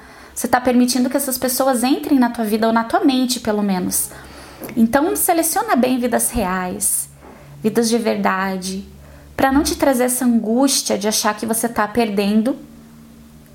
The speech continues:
o que tá todo mundo vivendo e você não tá. Vidas reais não tem alegria o tempo inteiro, gente. Não tem mesmo. E essas que a gente vê nas redes sociais, às vezes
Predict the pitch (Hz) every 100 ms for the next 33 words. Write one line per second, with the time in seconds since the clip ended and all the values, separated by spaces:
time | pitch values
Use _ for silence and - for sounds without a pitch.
0 | - 226 - 247 233 233 254 262 277 269
1 | 262 233 202 214 220 233 247 - 220 220
2 | - 214 214 220 208 - - - - -
3 | 214 233 240 - 240 208 208 254 233 220
4 | - - - - - - - 285 320 294
5 | 240 233 208 202 196 196 196 190 202 202
6 | 185 175 175 175 185 - 208 208 240 269
7 | 262 208 202 208 202 190 185 196 - -
8 | - - - - - - 233 254 320 269
9 | - 220 220 208 220 220 214 208 208 -
10 | 214 226 247 233 - 220 214 220 247 240